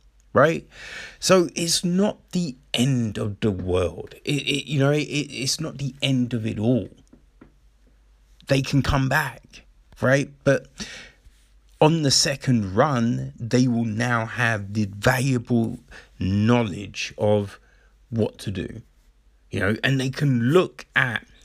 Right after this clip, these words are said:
how, maybe how they were living their lives, right? Were they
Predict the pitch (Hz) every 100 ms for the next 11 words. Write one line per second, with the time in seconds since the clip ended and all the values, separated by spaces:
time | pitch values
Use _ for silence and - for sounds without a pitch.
0 | - - - - 143 139 135 110 - 123
1 | 120 113 113 110 110 107 107 98 92 90
2 | - - - _ - - - - 143 151
3 | - - - - 120 120 143 139 120 120
4 | 113 107 101